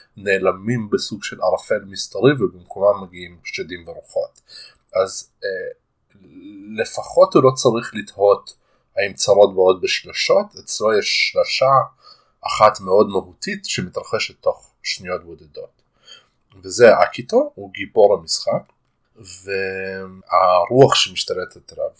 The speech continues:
קוראים לו קיי קיי, והוא זה שמאפשר לאקיטו לשרוד את הערפל, וגם מלמד אותו להשתמש בקסמים.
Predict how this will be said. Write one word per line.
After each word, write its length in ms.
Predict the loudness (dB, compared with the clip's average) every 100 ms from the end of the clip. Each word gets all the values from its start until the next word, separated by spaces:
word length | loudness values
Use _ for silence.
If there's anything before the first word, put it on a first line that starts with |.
| _
קוראים 340 | -16 -14 -14 -16
לו 80 | -10 -2
קיי 280 | 2 2
קיי, 360 | 2 -6 -6 -10 _ _ _
והוא 340 | -20 -14 -10 -10
זה 160 | -8
שמאפשר 560 | -8 -8 -8 -6 -4 -6 -4
לאקיטו 680 | -6 -6 -12 -16 -14 -16 _ _ _ _ -12
לשרוד 600 | -8 -6 -2 6 6 6
את 160 | 0
הערפל, 560 | 0 0 -4 -4 -6 -6 _
וגם 200 | -20 -20 _ _ _ _ _ _ _ _ _
מלמד 520 | -10 -4 -2 -2 -6
אותו 200 | -8 -6
להשתמש 560 | -4 -6 -6 -8 -10 -10
בקסמים. 640 | -12 -12 -12 -10 -6 -4